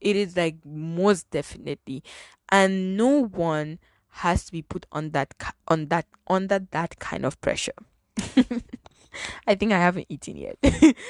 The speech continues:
So no one has to be put under that kind of pressure. You need to know who is who. Don't put all the pressure on one friend. Don't put all the pressure on one person in your life. No one,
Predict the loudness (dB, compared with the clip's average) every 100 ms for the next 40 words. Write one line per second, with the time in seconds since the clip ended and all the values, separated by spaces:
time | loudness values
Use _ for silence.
0 | -16 -4 0 0 0 4 6 4 2 0
1 | -2 -6 -6 -6 0 0 0 -4 -4 -2
2 | -2 -2 -2 -2 -2 -2 -4 _ _ -8
3 | -4 -2 0 0 0 -2 -8 -6 2 4
4 | 4 4 2 2 0 -8 -10 -6 -6 -6
5 | _ _ -6 0 4 4 4 0 -2 -2
6 | -2 -4 -4 -6 -6 -8 -8 -6 -8 -14
7 | -20 _ -2 0 4 4 2 -4 -6 -6
8 | -6 -6 -4 0 -2 -2 -10 -12 -12 -14
9 | -10 -8 -8 -10 -6 2 4 4 4 2
10 | 2 0